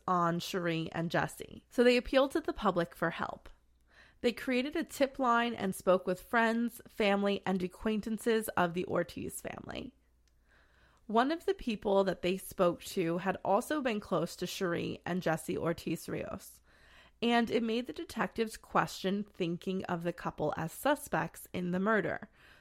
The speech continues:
So this is actually helping them clear people as well as potentially finding,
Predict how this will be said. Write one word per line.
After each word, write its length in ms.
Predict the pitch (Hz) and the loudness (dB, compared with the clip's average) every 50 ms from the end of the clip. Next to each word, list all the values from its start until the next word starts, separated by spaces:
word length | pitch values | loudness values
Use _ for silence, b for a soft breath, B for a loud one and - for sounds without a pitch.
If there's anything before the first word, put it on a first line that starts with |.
| B B | B B
So 140 | - 214 | 2 2
this 160 | 202 220 294 294 | 4 4 2 0
is 120 | 294 233 | 4 4
actually 320 | 220 214 214 - - 214 190 | 4 4 4 4 2 0 2
helping 340 | - - 190 180 - 196 185 | 4 2 2 2 2 0 0
them 160 | 165 - - | 0 -2 -6
clear 340 | - - - 220 254 277 277 | -4 0 2 2 4 2 0
people 440 | - - 190 165 - - 120 156 - | 0 -4 -8 -6 -2 0 0 0 0
as 200 | - 175 165 - | -2 -4 -4 -2
well 180 | 185 180 165 160 | -2 0 0 0
as 140 | 156 - - | -2 -4 -8
potentially 480 | - - - 156 160 - 165 - 165 - - | -8 -6 -6 -6 -6 -6 -6 -8 -8 -6 -6
finding, 520 | - 165 165 170 170 165 - - - 185 | -4 -4 -2 -4 -4 -6 -6 -8 -8 -10